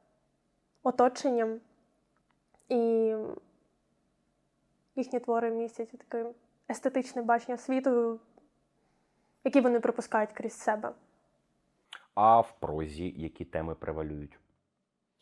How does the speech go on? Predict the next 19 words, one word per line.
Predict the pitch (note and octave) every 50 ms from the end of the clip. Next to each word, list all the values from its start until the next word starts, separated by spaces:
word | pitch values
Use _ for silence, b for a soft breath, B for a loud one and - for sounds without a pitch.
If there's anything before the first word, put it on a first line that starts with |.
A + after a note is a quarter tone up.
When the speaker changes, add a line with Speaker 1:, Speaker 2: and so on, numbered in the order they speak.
| B B B B B
Speaker 1:
В | B -
прозі | - - C4 B3 A#3+ A#3+ A#3+ C4+ E4+ G4 G#4
це | G4+ - - - - - - C#4 C#4 C#4+ C#4+ D4 D4+ D4+ D4 D4 D4 C#4+ - - -
зараз, | B3+ A#3+ A3+ C4 B3+ C4 C4 D#4 D#4+ D#4+ - - - - -
е, | C#4+ C4+ C4+ C4 C4 C4 C4 C4 C4 C4 C4 - - - _ _ _ _ _ B B B B B B B
дуже | B3 A#3 C4+ C#4+ D4+ C#4+ D4
популярна | D4 C#4 - - C4 B3+ B3+ B3+ C4 C4 C4+ C4 B3+ B3 B3
проза | B3 - - C#4 B3+ C4 C4+ C#4+ C#4+ C#4+ C4+ C4
не | B3+ B3+ C4 C4
в | B3+ -
класичному | - C4+ C4 C4 - E4+ F#4+ F#4+ - - - F#4+ F#4 E4 D#4 C#4+
розумінні, | B3+ B3+ B3 A#3 A#3+ B3+ B3+ B3+ C4 C#4 D4 D4 D4 C#4+ C#4 C4+ C4 C4 C4 C4 B B B B B B B B B B
де | A#3 B3+ C4
ми | C4 C4 C4
м-, | C4 C4 B3+ B3
можемо | - C4 C4+ C#4 C4+ C#4 C4 B3+ B3
чітко | B3 - - C4+ C4 - - C4 A#3+
розділити | A#3+ A#3 A3+ A3 B3+ B3 A#3 B3 C4 C4 B3+ C4 - B3 A#3+ A#3 A3+
на, | A#3 A#3 A#3 A3+ A3+ A3+ A3+ A3+